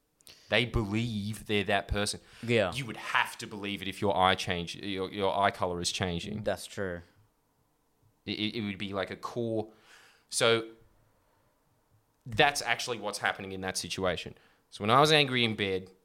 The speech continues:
Speaker 1: it was, like, a, a set of beliefs that was firing off. And then there was something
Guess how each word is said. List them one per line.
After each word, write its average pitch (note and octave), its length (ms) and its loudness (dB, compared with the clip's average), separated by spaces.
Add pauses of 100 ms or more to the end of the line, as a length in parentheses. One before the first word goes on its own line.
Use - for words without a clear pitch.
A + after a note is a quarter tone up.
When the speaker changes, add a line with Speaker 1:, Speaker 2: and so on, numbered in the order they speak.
(3250)
Speaker 1:
it A2 80 2
was, G2+ 440 0 (140)
like, G2+ 240 2
a, G2 180 4
a G2+ 140 4
set C3+ 340 6
of A2+ 140 -4
beliefs G2 480 -4
that G#2 120 -6
was G2 200 -6
firing F#2 500 0
off. E2+ 400 -6 (240)
And G#2+ 140 -4
then G#2+ 120 0
there G2+ 100 0
was G2+ 120 0
something D#3+ 640 -2